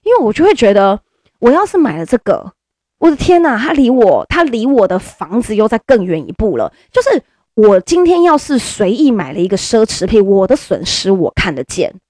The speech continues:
我离我的目标更远一步，这个距离我是可以估计得出来的。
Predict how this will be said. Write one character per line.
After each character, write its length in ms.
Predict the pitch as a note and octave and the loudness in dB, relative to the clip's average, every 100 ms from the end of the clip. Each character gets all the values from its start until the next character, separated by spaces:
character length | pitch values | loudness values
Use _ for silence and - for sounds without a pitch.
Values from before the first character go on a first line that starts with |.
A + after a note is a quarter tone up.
| _ _ | _ _
我 140 | - G#3 | 0 2
离 180 | G3+ | 4
我 120 | C#4 G#3+ | 2 2
的 80 | |
目 180 | F3 A#3+ | 2 0
标 200 | G#3 G#3 | 2 0
更 320 | G#3 D4 A3+ E3+ | 0 0 0 0
远 180 | D#3 - | -6 -6
一 120 | F3 | -6
步， 180 | G#3 A#3+ | -4 -4
这 140 | - | -2
个 100 | D4+ | -4
距 340 | - - D#4+ A3+ | -6 -6 -4 -4
离 180 | F3 E3+ | -2 0
我 220 | G3 C#3 | 0 -4
是 120 | C#4 | -6
可 160 | G3 G#3 | -2 -2
以 60 | |
估 260 | - G#3 G3+ | 0 -4 -6
计 200 | - G#3+ | -6 -8
得 80 | A#2 | -8
出 300 | - F3+ F3+ | -8 -6 -6
来 180 | C#3+ G#2 | -6 -6
的。 180 | C#3 | -6